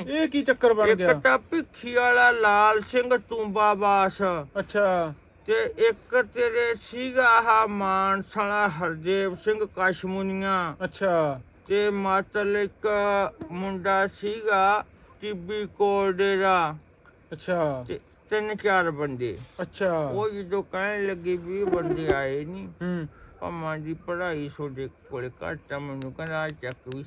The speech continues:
Speaker 2: ਸਰਕਾਰੀ ਡਾਕਟਰ ਲਾਤਾ।"
Speaker 1: ਅੱਛਾ, ਤੈਨੂੰ?
Speaker 2: ਪਸ਼ੂਆਂ ਤੇ ਹੈਡ ਪੂਰਾ
Speaker 1: ਅੱਛਾ।
Speaker 2: ਵੱਡਾ ਡਾਕਟਰ ਆ।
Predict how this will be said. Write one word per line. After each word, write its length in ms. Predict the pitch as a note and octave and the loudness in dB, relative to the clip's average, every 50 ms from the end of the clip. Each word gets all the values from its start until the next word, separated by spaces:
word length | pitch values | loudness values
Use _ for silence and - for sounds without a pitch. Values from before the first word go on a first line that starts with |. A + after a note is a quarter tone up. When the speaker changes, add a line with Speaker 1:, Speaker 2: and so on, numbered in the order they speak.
| - - | -12 -10
Speaker 2:
ਸਰਕਾਰੀ 520 | C#3 A#2 C3 - B2+ B2+ B2+ C3+ C#3 C3+ B2+ | -10 -10 -10 -8 -6 -6 -6 -6 -8 -8 -8
ਡਾਕਟਰ 420 | B2 A#2+ A#2 A#2+ - - B2+ A#2+ - | -8 -8 -8 -10 -10 -10 -10 -10 -10
ਲਾਤਾ।" 540 | - F2+ D#2+ D2 C2+ - - - - - - - - - | -10 -10 -10 -10 -10 -12 -14 -16 -18 -18 -18 -18 -16 -16
Speaker 1:
ਅੱਛਾ, 200 | D#3 D#3 - - - - | -16 -16 -16 -20 -4 0
ਤੈਨੂੰ? 400 | G#3+ G#3+ G#3 G3+ G3 F#3+ E3+ C#3 | 0 0 2 0 -2 -2 -2 -2
Speaker 2:
ਪਸ਼ੂਆਂ 560 | B2 F3 E3+ D#3 - - D#3+ D#3 D3 D3 C#3+ C#3 | -2 -2 -4 -4 -6 -8 -8 -6 -4 -4 -6 -6
ਤੇ 220 | C3 - D3+ D3+ B2+ - | -8 -8 -8 -6 -4 -2
ਹੈਡ 340 | D3 D3+ D3 C#3 C3 B2 B2+ | -2 -2 -2 -4 -6 -6 -6
ਪੂਰਾ 580 | G#2+ G2 - - - D3+ E3 F3+ F3 D#3+ D3+ | -8 -8 -10 -16 -12 -8 -6 -6 -2 0 2
Speaker 1:
ਅੱਛਾ। 140 | C#3+ - F#3+ | 2 4 4
Speaker 2:
ਵੱਡਾ 440 | F3 D#3 C#3+ C3+ A#2 C3+ C3+ B2+ B2 | 4 2 2 2 0 0 0 0 -2
ਡਾਕਟਰ 540 | A#2 A#2+ A#2 A2+ A2+ G#2+ - - A#2+ A2+ B2+ | -2 -4 -6 -6 -8 -10 -10 -10 -8 -4 -2
ਆ। 220 | E3 A3+ A3 E3+ | -2 -2 -2 -4